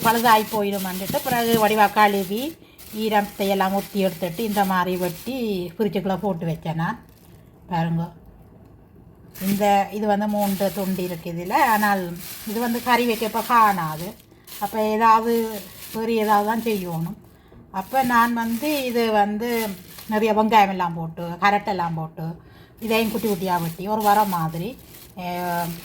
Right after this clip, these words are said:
நல்ல அந்த கய்ப்புத்தன்மை எடுக்கணும். அப்ப நிறைய வெங்காயம் எல்லாம் போட்டு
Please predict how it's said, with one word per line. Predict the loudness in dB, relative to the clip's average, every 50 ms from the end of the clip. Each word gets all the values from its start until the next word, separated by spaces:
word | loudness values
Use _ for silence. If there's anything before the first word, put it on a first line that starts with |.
| -14 -14 -14 -14 -14 -10 -6 -4
நல்ல | 0 2 4 6 6 6 4
அந்த | 2 0 -4 -6 -8 -12 -6 -2
கய்ப்புத்தன்மை | -2 -2 0 -2 0 2 2 2 4 2 0 0 0
எடுக்கணும். | -2 -2 -2 -2 -2 0 -2 -2
அப்ப | -2 -2 0 0
நிறைய | 0 2 2 2 0 2
வெங்காயம் | 2 2 0 0 0
எல்லாம் | 0 -2 -2 -2 -4
போட்டு | -6 -6 -6 -8